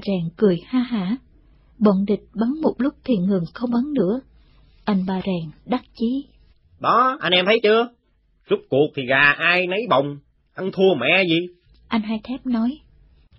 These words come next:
Speaker 2: "Hồi nãy á, mình chủ quan, thành ra chú Đạt mới hy sinh. Chứ thiệt ra nó lắp hang kiểu này á, càng hại cho nó thôi. Bây giờ tổ trực cứ ngồi đây rình,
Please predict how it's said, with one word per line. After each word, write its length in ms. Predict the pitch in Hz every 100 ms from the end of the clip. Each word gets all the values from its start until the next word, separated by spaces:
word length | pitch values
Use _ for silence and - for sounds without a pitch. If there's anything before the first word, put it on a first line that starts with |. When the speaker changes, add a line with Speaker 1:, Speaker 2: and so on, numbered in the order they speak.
| _ _ _ -
Speaker 2:
"Hồi 120 | 98
nãy 140 | 101 117
á, 60 | 185
mình 100 | 151 104
chủ 140 | 131 147
quan, 300 | 143 139 113 _ -
thành 100 | 101
ra 80 | 113
chú 100 | 151
Đạt 200 | 113 95
mới 100 | 151
hy 60 | 139 139
sinh. 140 | 135 - _ _ _ _
Chứ 100 | - 202
thiệt 140 | 139
ra 180 | 135 156
nó 100 | 160
lắp 140 | 180 220
hang 220 | - 160 143
kiểu 120 | 131
này 160 | 156 117 127
á, 60 | 139
càng 160 | 110 110
hại 240 | 104 139
cho 60 | 156
nó 140 | 180
thôi. 140 | 180 165 - _ _ _ _
Bây 260 | - 139 147 131
giờ 260 | 113 117 120
tổ 260 | 104 135 175
trực 200 | 113 -
cứ 100 | -
ngồi 220 | 151 107
đây 120 | 131 120
rình, 140 | 95